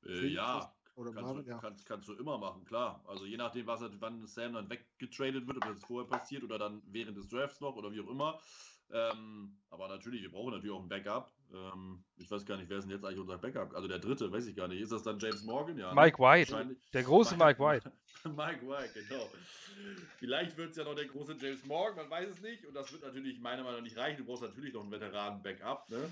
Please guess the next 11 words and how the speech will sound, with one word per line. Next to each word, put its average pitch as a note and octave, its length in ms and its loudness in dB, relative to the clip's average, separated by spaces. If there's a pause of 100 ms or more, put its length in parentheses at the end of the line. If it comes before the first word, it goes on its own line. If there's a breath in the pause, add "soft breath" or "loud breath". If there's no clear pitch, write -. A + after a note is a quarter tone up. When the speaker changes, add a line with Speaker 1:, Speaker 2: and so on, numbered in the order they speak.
(160)
Speaker 1:
Ähm, G2+ 640 -6
wer G2 140 0
auch F2+ 60 -6
immer G2 140 -4
das G2+ 120 -2
dann G2+ 160 -4
sein A2 280 0
wird. A#2+ 280 -2 (560 loud breath)
Ähm, G2+ 720 -2
aber G2+ 240 -2
ja, F#2+ 400 -2